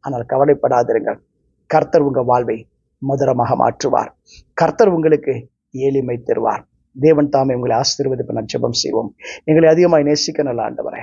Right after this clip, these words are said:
இன்றைக்கு உம்முடைய பிள்ளைகள் சோர்ந்து போய் இருக்கிற உம்முடைய பிள்ளைகளுக்கு ஏலிமை தரும்படி நான் ஜெபிக்கிறேன். கசப்புகள் எல்லாம் மதுரமாய் மாறும்படி நான் ஜெபிக்கிறேன்.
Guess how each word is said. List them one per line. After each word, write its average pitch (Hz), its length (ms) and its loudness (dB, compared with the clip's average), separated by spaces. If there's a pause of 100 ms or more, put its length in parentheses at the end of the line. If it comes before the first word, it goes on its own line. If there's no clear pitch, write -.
(420)
இன்றைக்கு 190 360 4
உம்முடைய 147 220 -2
பிள்ளைகள் 139 320 -2
சோர்ந்து 165 320 4
போய் 135 160 2
இருக்கிற 135 260 0
உம்முடைய 117 220 -4
பிள்ளைகளுக்கு 123 560 -4 (640)
ஏலிமை 185 400 6
தரும்படி 135 380 -4
நான் 104 220 -6
ஜெபிக்கிறேன். - 540 -10 (440)
கசப்புகள் 180 540 4
எல்லாம் 156 260 4
மதுரமாய் 147 440 2
மாறும்படி 135 440 0
நான் 123 220 -10
ஜெபிக்கிறேன். 107 520 -6